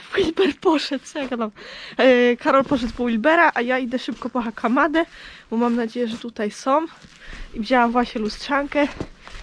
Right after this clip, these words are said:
Przygotowałam się na sesję dzisiaj. Myślę, że ubiorę jej ten zestaw tęczowy, bo dawno go nie miała. Więc będziemy mieć sesję z zestawem tęczowym, taki, no wiecie, no trochę walentynkowo, bo to taki, wiecie, cukierkowy.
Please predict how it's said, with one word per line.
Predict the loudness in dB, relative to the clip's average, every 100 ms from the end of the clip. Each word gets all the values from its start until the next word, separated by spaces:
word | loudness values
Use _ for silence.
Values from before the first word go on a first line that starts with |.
| -12
Przygotowałam | -6 -4 -2 -2 2 2
się | 0 -4
na | -6
sesję | 0 -2 0 -2 -2
dzisiaj. | -4 2 2 2 -10 -16 -6 -2
Myślę, | 2 2
że | 4 2
ubiorę | 4 4 4
jej | 2 -2
ten | 2 0 2
zestaw | 0 0 -4 -2
tęczowy, | -4 -2 -4 -2
bo | -2
dawno | 0 -2 0 -2
go | -2 0
nie | 0 2
miała. | 2 0 -2 -6 -12 -16 -20 _
Więc | -6 0 0 0 -4 -4 -2
będziemy | 0 0
mieć | 0 -2
sesję | -4 -4 -2 -4
z | -6 -8
zestawem | -8 -6 -4 -2 -2
tęczowym, | -4 -6 -2 -2 0 -2
taki, | -4 -4 -6 -6 -20 -20 -14 -4
no |
wiecie, | -4 -2 -2
no | 0
trochę | 2 2 2
walentynkowo, | 4 4 2 -6 -8 4 6 6 0
bo | -4
to | -2
taki, | -4 -2 -4
wiecie, | -4 -6
cukierkowy. | -10 -8 -6 -6 -2 2 2 2 0